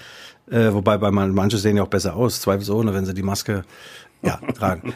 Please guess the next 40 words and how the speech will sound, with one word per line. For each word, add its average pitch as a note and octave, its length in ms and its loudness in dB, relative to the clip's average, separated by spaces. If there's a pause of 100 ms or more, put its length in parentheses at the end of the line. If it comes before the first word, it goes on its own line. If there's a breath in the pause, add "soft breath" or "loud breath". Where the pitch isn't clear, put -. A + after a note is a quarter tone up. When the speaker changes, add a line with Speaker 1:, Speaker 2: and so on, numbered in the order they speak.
(160)
Speaker 1:
Äh, B2 380 2
ja, C3+ 160 6
dann C3 180 2
habe F3 140 0
ich F3+ 100 2
also D#3 160 2
die D3 100 2
zweite D#3 320 2
Reise D#3+ 280 0
gebucht D#3 500 0
und, C#3 240 2
äh, B2+ 200 4 (420)
für D#3 140 0
die D#3 120 4
Leipziger E3 500 2
Volkszeitung D3 420 0
eine B2 40 2
sensationelle D#3 720 2
Überschrift: C#3+ 560 0
"Gegen D3 240 2
Paris D3 340 2
wird D3+ 140 2
es C#3 100 0
eng C3+ 460 2
oder A#2+ 160 2
gegen B2 180 2
die C3 80 0
Pariser C3 400 2
wird C3 120 2
es A2 100 -2
eng", B2+ 220 4
sagte A#2+ 280 0
noch A#2+ 140 4
mein A#2 160 2
Chef A#2+ 240 0
Guido. A#2+ 260 2 (460 loud breath)
Das A#2 220 0
ist B2 260 0
so D#3 160 2
flach. - 560 -6